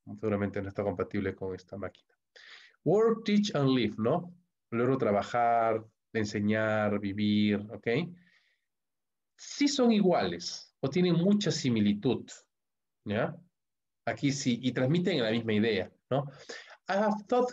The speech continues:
here for two ye-, for two years", ¿no? Yo he enseñado aquí por dos años, ¿no? "I have worked here, I have worked here for two years", yo he trabajado aquí por dos años. "I have lived here for two years", ¿no? Yo he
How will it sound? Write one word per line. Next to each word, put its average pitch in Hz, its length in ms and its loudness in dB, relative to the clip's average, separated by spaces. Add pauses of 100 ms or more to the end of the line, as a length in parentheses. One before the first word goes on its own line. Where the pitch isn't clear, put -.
here 202 280 2
for 147 400 0
two 196 160 0
ye-, 160 360 0
for 147 300 -2
two 202 100 0
years", 165 360 0
¿no? 139 100 0
Yo 156 260 0
he 185 80 2
enseñado 165 680 2
aquí 143 240 -2
por 117 240 0
dos 127 240 -2
años, 95 560 -4 (560)
¿no? 123 160 0 (280)
"I 151 160 0
have 147 200 0
worked 180 400 2
here, 160 320 2 (460)
I 127 60 0
have 123 220 0
worked 180 340 0
here 143 360 0
for 110 260 -2
two 143 120 0
years", 127 260 0
yo 123 80 0
he 123 60 0
trabajado 117 640 0
aquí 110 160 -4
por 104 180 -4
dos 101 180 -2
años. 95 240 -8 (340)
"I 135 60 0
have 139 240 0
lived 196 380 2 (100)
here 160 280 2
for 113 320 -2
two 135 140 2
years", 107 440 -4
¿no? 120 80 -4
Yo 123 140 0
he 120 140 -4